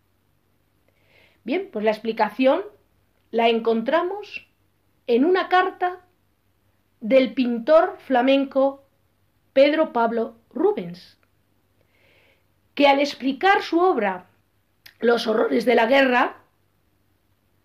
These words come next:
en la que aparece el dios Marte, el dios de la guerra, pisoteando un libro, dice: "Creo, si bien recuerdo,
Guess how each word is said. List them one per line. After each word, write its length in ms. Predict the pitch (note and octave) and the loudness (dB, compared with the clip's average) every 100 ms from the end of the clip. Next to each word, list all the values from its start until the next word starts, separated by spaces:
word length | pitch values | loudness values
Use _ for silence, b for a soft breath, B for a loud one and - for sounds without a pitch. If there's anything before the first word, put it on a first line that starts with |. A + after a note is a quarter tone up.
| _ _ _ _ | _ _ _ _
en 140 | B3 | -2
la 120 | C4 B3 | 0 0
que 100 | A3+ | 0
aparece 440 | A3+ C#4+ C#4+ A#3+ | 2 0 0 0
el 140 | A3 | 0
dios 280 | G#3 C4 C#4+ | 0 0 0
Marte, 600 | C4+ D#4 D4+ - F3+ F#3 _ | 0 0 -2 -8 -14 -14 _
el 220 | - F#3+ | -16 -14
dios 260 | F3+ G#3 G#3 | -8 -6 -4
de 100 | A3 | -2
la 120 | A3 | -2
guerra, 420 | B3+ C4+ C4+ D#4 - _ _ _ _ _ _ _ _ _ - | -2 -2 -4 -6 -12 _ _ _ _ _ _ _ _ _ -4
pisoteando 580 | C4 C#4+ C#4 B3+ C#4+ | -2 0 2 2 2
un 120 | D4+ D#4 | 0 2
libro, 480 | F4+ E4+ F#4 A#4 _ _ _ _ _ _ _ _ - | 2 2 -4 -6 _ _ _ _ _ _ _ _ -12
dice: 560 | F#3+ D#4 - - F3+ _ _ _ _ _ _ _ _ _ _ _ _ _ | -2 -2 -2 -18 -20 _ _ _ _ _ _ _ _ _ _ _ _ _
"Creo, 500 | C#4+ F4+ F4+ A#4+ - _ _ | 0 2 2 -2 -8 _ _
si 180 | - G#3 | -14 -8
bien 200 | G3+ G#3 | -4 -2
recuerdo, 600 | A3+ A#3 D4+ C#4 D4+ F#4+ | -2 0 0 0 -6 -12